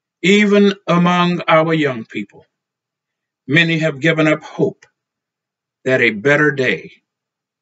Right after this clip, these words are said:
is possible. Domestic violence is on the rise.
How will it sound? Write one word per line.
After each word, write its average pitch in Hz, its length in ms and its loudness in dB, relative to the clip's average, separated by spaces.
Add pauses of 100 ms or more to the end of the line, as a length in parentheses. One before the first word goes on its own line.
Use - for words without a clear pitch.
(120)
is 113 160 -6
possible. - 600 -10 (1160)
Domestic 131 520 -2
violence 156 960 -4
is 139 200 2
on 147 180 2
the 135 100 2
rise. 147 720 -4